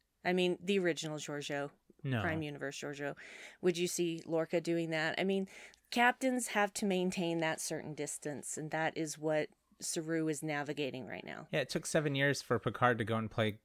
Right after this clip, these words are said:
Speaker 2: cards with, <laughs> with the
Speaker 1: Yes,
Speaker 2: rest
Speaker 1: I
Speaker 2: of the
Speaker 1: was gonna
Speaker 2: bridge
Speaker 1: bring
Speaker 2: crew.
Speaker 1: that up, so
Speaker 2: <laughs> Yeah.
Speaker 1: you're thinking the same thing here.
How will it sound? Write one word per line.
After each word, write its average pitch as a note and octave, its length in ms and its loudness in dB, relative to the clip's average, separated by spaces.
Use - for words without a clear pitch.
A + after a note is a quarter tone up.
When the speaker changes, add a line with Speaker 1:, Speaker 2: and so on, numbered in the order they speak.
Speaker 2:
cards A2+ 600 0
with, A2 220 -6
<laughs> G#2+ 120 -12
with - 80 0
the - 60 4
Speaker 1:
Yes, E4+ 120 8
Speaker 2:
rest - 100 4
Speaker 1:
I - 40 4
Speaker 2:
of D#4+ 40 6
the E4 40 10
Speaker 1:
was - 120 8
gonna - 120 12
Speaker 2:
bridge - 120 6
Speaker 1:
bring E4 140 6
Speaker 2:
crew. - 80 8
Speaker 1:
that E4+ 140 8
up, F4+ 320 8
so B3 500 10
Speaker 2:
<laughs> - 360 -20
Yeah. C#3+ 480 2
Speaker 1:
you're A#3 140 -2
thinking B3 440 4
the D4 120 4
same E4+ 340 4
thing A4 320 0
here. F4 340 0